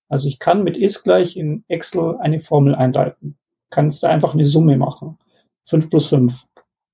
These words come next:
So. Das ist relativ unspannend. Es gibt in Excel aber noch ein ganzes Sammelsurium an anderen Funktionen. Du könntest jetzt versuchen, Makro auszuführen. Makros sind so ein bisschen schwieriger, weil die sind meistens immer geblockt und dann muss man die noch freigeben.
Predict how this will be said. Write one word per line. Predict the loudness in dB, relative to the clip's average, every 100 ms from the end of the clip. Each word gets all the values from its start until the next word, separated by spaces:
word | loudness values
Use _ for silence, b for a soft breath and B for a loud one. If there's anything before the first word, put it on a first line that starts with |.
| _ -8
So. | -2 -2 -4 _ B B B -2
Das | 0
ist | 2
relativ | 2 4 2
unspannend. | 2 0 0 -2 -2 -8 _ _ b b b b
Es | -6
gibt | -4 -2
in |
Excel | 0 0 0 0
aber |
noch | 2 0
ein | 0
ganzes | 0 -2 -2 -2
Sammelsurium | 0 0 2 2 2 2
an | 2 0
anderen | 0 0
Funktionen. | -4 -4 -4 -4 -4 -10 -16
Du |
könntest | -4 -2 0 0
jetzt | 0
versuchen, | -2 0 2 4
Makro | 2 0 2 2
auszuführen. | 2 -2 -2 0 2 0 -6 b b b -6
Makros | 0 0 0 -2
sind | 0
so | 2
ein | 4
bisschen | 2 2 2 2 -2 B B B B B _ _ -18
schwieriger, | -8 2 2 4 2 2
weil | 2
die | 2 -2
sind | 0 0
meistens | 2 2 0 0
immer | 0
geblockt | 0 -2 0 0 -2 -6
und |
dann | -2
muss | -2
man | -2 -4
die | -4
noch | -6
freigeben. | -2 0 2 2 2 0 -4